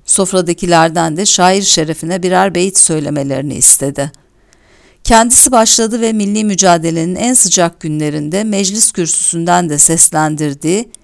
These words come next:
Mithat Cemal'e ait bir beyit okudu. "Ölmez bu vatan, farz-ı muhal ölse de hatta,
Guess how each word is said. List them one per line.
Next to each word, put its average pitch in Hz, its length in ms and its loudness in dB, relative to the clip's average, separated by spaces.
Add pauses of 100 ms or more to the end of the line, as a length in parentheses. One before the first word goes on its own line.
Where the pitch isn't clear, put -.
(400)
Mithat 254 320 0
Cemal'e 233 400 2
ait 185 380 2
bir 202 180 -2
beyit 160 280 0
okudu. 147 460 -10 (1080)
"Ölmez 269 500 4
bu 170 100 -2
vatan, 156 460 -2 (400)
farz-ı 214 380 4
muhal 202 420 0 (140)
ölse 202 360 4
de 156 60 0
hatta, 185 580 -2